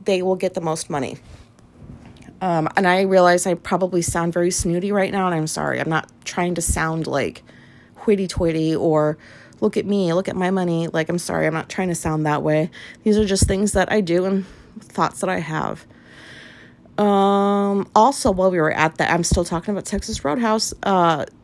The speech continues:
d-, what else I appreciate about a nice restaurant is what they put on their walls. I like modern stuff,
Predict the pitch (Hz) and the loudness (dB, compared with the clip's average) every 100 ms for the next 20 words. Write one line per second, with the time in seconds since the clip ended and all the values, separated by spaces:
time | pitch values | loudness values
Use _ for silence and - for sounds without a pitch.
0 | - - - - - - 196 208 190 220 | -20 -20 -20 -20 -20 -14 -6 -2 2 4
1 | 247 - 196 151 - 185 - 160 165 - | 4 2 0 0 -2 -2 0 2 2 0
2 | 185 165 165 151 - 196 175 170 - 165 | 0 4 4 2 -2 -2 -2 -2 -4 -4
3 | - 165 165 - - - - - - 196 | -4 -2 -4 -6 -16 -20 -20 -20 -8 0
4 | 202 185 185 170 208 208 196 - 220 202 | 2 2 0 -2 -2 0 -2 -2 -4 0
5 | 180 165 156 165 170 - - - - 220 | 0 0 2 2 4 2 -2 -8 0 2
6 | 285 285 - - 196 202 151 175 208 233 | 2 0 -2 -10 -2 2 4 2 0 -4
7 | - 262 269 - | 0 0 0 -4